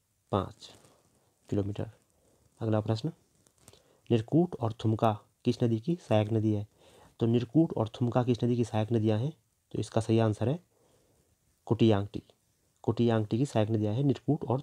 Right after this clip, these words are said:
थुमका, और कुटियांगटी खुद सहायक नदी है काली की। अगला प्रश्न, बिरमा, गगास और बिनो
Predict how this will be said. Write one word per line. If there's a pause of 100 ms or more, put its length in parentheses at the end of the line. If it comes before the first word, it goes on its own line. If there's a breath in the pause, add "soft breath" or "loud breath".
थुमका, (680 soft breath)
और
कुटियांगटी
खुद
सहायक
नदी
है (640 soft breath)
काली
की। (3000 soft breath)
अगला
प्रश्न, (1040 soft breath)
बिरमा, (260)
गगास (160)
और
बिनो